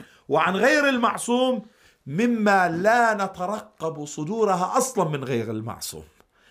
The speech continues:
لعلو مضامينها ودقة مضامينها وسلاسة وصحة سبكها حتى على مستوى الأداء العربي،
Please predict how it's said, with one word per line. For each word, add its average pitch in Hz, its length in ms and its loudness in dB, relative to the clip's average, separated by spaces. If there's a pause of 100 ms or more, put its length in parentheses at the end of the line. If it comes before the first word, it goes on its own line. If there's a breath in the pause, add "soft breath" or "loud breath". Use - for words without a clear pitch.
(220 soft breath)
لعلو 214 560 4
مضامينها 147 720 0
ودقة 190 680 0
مضامينها 143 880 -2 (340 soft breath)
وسلاسة 170 1300 2
وصحة 180 540 -4
سبكها 180 560 0
حتى - 380 -2
على 214 280 2
مستوى 208 340 0
الأداء 185 340 2
العربي، 170 520 2